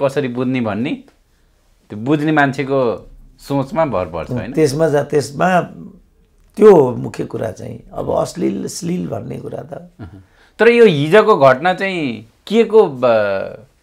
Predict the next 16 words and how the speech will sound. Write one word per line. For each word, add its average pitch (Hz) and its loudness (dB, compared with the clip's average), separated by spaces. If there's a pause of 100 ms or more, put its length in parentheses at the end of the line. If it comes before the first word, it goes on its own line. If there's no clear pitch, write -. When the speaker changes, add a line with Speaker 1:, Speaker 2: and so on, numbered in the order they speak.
(640)
Speaker 1:
यो 131 -4
चाहिँ 131 -6
सङ्केत 127 -2
हो 80 -6
त? - -16 (540)
Speaker 2:
होइन, 151 -4 (200)
विरोधको 202 6
उग्र 196 4
रूप 139 4
हो 110 -6
त्यो। - -8 (2000)
तपाईँलाई 175 0 (120)
कसैले 147 -2
दमन 151 0
गर्यो, 139 0 (220)
Speaker 1:
अहँ। 90 -16